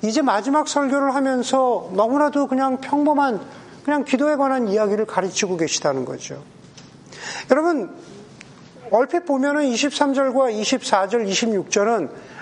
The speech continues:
마치 그냥 우리 일상에, 우리의 일상의 간구 같은 것들입니다. "주님, 제가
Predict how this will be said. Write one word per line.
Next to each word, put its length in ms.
마치 320
그냥 340
우리 160
일상에, 760
우리의 500
일상의 560
간구 400
같은 340
것들입니다. 760
"주님, 280
제가 640